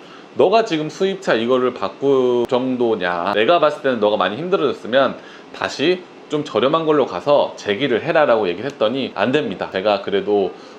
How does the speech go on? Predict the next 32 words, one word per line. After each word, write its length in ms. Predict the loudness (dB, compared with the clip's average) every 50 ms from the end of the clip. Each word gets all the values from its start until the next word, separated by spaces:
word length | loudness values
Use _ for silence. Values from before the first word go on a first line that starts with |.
| -8
이 120 | -6 -6 -4
부분은 480 | -4 -4 -2 -2 0 0 0 -2 -2 -4
포기를 300 | -4 -2 -2 0 0 0
할 60 | -2
수 140 | -2 -4 -6
없습니다"라고 560 | -6 -6 -8 -6 -2 0 0 0 0 -2 -2
해서 360 | -2 0 2 2 2 0 -2 -6 -6
그거보다 520 | -6 -2 2 2 2 4 2 0 0 0
좀 160 | -2 -4 -2
낮은 320 | -2 -2 -2 -2 -2 -2 -2
그레이드로 580 | 0 2 2 0 0 0 -2 0 0 -2 -2
수입차로 540 | -4 -4 -4 -4 -4 -4 -4 -4 -4 -4 -4
대차를 340 | -4 -8 -6 -4 -6 -4 -2
해갔는데 640 | 0 0 0 0 -2 -4 -2 0 2 2 2 -2 -4 -10 -8
"이건 280 | -6 -2 2 2 2 2
아닌데" 500 | 0 -2 -2 -6 -8 -10 -10 -12 -14 -14 -16 -18 -20 -20 -20 -18 -12 -4
라고 300 | 0 2 2 4 4 2
얘기를 240 | 2 2 0 0 0
해주고 640 | 0 0 0 0 2 4 6 6 6 6 4 0 -6 -14 -10 -4 -2
했지만 640 | -2 -2 -2 -6 -4 0 2 2 2 2 0 -4 -12 -12
이 100 | -12 -10
친구는 540 | -4 -4 -2 0 0 0 2 0 0 -2 -4 -10 -12
그걸 240 | -4 0 2 2 2
못 160 | 2 -2 -2
버리는 320 | -2 -2 -2 -2 -4 -6
거죠. 200 | -8 -8 -10 -10
주위의 480 | -6 -2 0 2 2 4 4 4 4 2
시선, 400 | 2 -2 -4 -2 -2 -4 -6 -6 -6 -2
내가 480 | -2 0 4 4 4 4 4 0 -2 -8 -18 -18 -10
잘 180 | -2 0 2
나가는 560 | 4 4 4 4 2 2 2 2 0 -2 -4 -8 -12 -16
설계사, 560 | -8 -4 -4 -2 -2 -2 -4 -4 -4 -8 -8